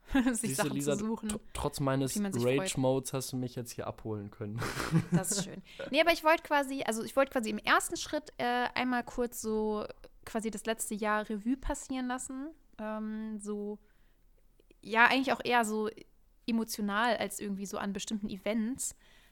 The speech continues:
Speaker 1: Ähm, quasi, was würdest du aus dem Bauch heraus, also du kannst schon einen kleinen Moment drüber nachdenken, aber was würdest du aus dem Bauch heraus sagen, wenn du jetzt dem Jahr zweitausenddreiundzwanzig,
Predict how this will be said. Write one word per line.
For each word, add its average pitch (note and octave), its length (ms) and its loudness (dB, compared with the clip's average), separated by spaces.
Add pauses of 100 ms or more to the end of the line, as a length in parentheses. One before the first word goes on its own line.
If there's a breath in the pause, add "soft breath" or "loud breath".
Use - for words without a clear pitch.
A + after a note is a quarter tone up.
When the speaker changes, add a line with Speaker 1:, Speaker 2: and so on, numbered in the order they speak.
(160 soft breath)
Speaker 1:
Ähm, G#3+ 320 0
quasi, B3 380 2
was - 180 6
würdest E4+ 220 -2
du - 100 -4
aus F4 220 10
dem F#4 100 0
Bauch A#3+ 280 6
heraus, G#3 720 0 (200)
also F#3 140 -10
du F3+ 40 -16
kannst - 220 -10
schon F#3 120 -10
einen F#3 80 -16
kleinen G#3+ 240 0
Moment A3 200 -2
drüber A3+ 120 -2
nachdenken, A3+ 320 -4 (260 loud breath)
aber A3 180 6
was C#4 120 4
würdest C#4+ 200 -2
du - 40 -6 (160)
aus C4+ 140 10
dem D4 120 2
Bauch C4+ 300 8
heraus C#4 360 4
sagen, A#3 300 4
wenn A3 100 -2
du G#3 60 -2
jetzt - 180 -4
dem G#3 100 0
Jahr A3+ 280 6
zweitausenddreiundzwanzig, A#3+ 1400 0